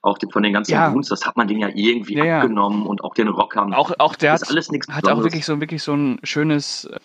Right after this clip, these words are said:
Speaker 2: italo-amerikanisches, äh, Feeling dann halt gekriegt, ne? Weil du merkst ja, die kommen halt alle aus einer Suppe. Das ist jetzt nicht, äh, rassistisch gemeint an dieser Stelle.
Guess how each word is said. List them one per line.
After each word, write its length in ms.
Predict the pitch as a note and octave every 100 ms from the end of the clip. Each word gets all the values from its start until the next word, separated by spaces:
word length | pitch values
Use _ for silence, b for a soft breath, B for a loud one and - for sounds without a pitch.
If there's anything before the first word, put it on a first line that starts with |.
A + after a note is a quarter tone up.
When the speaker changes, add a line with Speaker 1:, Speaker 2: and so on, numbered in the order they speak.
| B B B
Speaker 2:
italo-amerikanisches, 1200 | C#3 D3 E3 E3 C3 C#3+ C3+ C#3+ D3 C#3+ - -
äh, 220 | - B2
Feeling 320 | B2+ - F#3 G2+
dann 140 | G#2+
halt 160 | A2 -
gekriegt, 360 | A#2 A#2 -
ne? 120 | C3
Weil 340 | B2 B2 A#2+ G#2+ B B B
du 80 | B2+
merkst 240 | B2+ -
ja, 60 | D3
die 80 |
kommen 200 | C#3 C#3+
halt 160 | C3 C3+
alle 140 | C3
aus 140 | B2+ B2+
einer 220 | B2+ B2+
Suppe. 400 | B2 C#3+ C3 E3 - _ _ _
Das 140 | G#2+ -
ist 120 | -
jetzt 120 | G#2+
nicht, 220 | A2 -
äh, 140 | G#2+ - _ _
rassistisch 520 | G2+ - D3 - -
gemeint 240 | G2+ G2+ -
an 80 | A2+
dieser 140 | G#2
Stelle. 260 | - -